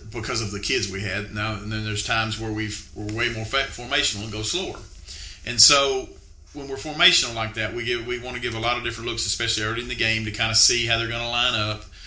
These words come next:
Coach Wallace is up in the box, and Coach Lane, obviously, and Coach Wilbanks, those guys are down on the field, and they're kinda seeing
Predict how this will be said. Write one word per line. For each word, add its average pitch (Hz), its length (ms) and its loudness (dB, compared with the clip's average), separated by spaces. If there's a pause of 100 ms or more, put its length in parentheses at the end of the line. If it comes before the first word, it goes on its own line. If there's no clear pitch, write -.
(220)
Coach 113 240 -4
Wallace 117 300 0
is 110 100 -2
up 120 140 -2
in 120 80 -10
the 107 60 -6
box, 113 420 2
and 104 100 -6
Coach 110 200 -6
Lane, 110 280 -2
obviously, 110 380 0
and 107 80 -4
Coach 107 140 -4
Wilbanks, 113 420 -2
those 110 140 -6
guys 110 260 2
are 107 40 -4
down 110 180 0
on 110 80 -6
the 101 60 -6
field, 113 340 -2
and 101 60 -4
they're 101 100 -4
kinda 107 260 -2
seeing 117 560 4